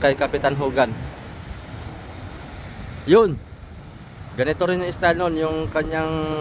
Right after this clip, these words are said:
paltik, mga kasoyo, yan, oh. Yan. Tignan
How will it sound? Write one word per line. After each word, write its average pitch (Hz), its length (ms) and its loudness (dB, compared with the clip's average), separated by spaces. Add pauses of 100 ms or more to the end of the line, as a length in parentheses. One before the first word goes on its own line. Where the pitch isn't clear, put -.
paltik, 147 480 -2
mga 131 240 0
kasoyo, 139 320 0
yan, 135 160 0
oh. 113 140 -4 (3000)
Yan. 117 320 2 (2000)
Tignan 123 180 6